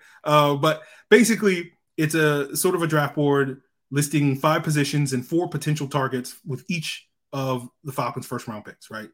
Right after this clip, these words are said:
So the five positions I have listed here are offensive line, meaning guard, wide receiver, edge rusher, and we're going for all big edges, right? Interior D line,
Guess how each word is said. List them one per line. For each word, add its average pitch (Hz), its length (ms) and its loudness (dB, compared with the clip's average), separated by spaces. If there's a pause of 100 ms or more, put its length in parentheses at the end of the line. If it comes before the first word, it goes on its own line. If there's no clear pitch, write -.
(280)
So 135 120 -6
the 123 60 -6
five 156 240 -2
positions 156 360 -2
I 135 100 0
have 131 140 0
listed 131 280 -6
here 127 240 -2
are 117 280 -8
offensive 135 380 -4
line, 123 500 -2
meaning 117 280 -4
guard, 101 320 -12 (580)
wide 135 240 0
receiver, 131 480 -2 (340)
edge 151 160 0
rusher, 135 440 -2
and 117 300 -8
we're 120 200 -6
going 123 300 -2
for 131 120 -8
all 139 200 0
big 131 180 0
edges, 104 380 -10 (400)
right? 120 280 -8 (240)
Interior 147 520 2
D 143 140 -2
line, 117 400 -4